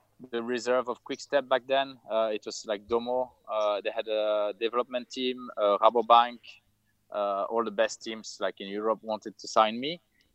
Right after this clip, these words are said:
And, uh, I refused that, to stay in a small team with, uh, good teammates, but also not the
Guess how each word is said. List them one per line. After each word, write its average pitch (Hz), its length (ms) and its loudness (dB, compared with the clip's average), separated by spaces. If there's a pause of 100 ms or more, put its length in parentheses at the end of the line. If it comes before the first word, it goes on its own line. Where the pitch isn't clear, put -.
And, 104 400 0
uh, 104 360 4
I 113 60 6
refused 120 520 -2
that, 147 200 6 (140)
to 117 100 -10
stay - 180 -4
in 120 80 -4
a 117 120 -6
small 131 280 0
team 139 380 -2
with, 117 260 -4
uh, 113 400 4
good 127 260 -6
teammates, 147 560 -2
but 113 160 -8
also 120 260 -4
not 110 220 0
the 101 80 -12